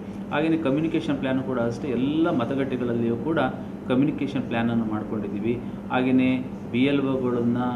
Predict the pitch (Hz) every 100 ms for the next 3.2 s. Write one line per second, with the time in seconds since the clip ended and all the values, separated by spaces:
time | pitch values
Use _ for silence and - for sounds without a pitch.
0 | - 117 117 135 214 - - - 127 123
1 | 117 113 113 123 131 131 120 113 107 117
2 | 127 131 110 123 110 107 107 113 101 101
3 | 110 117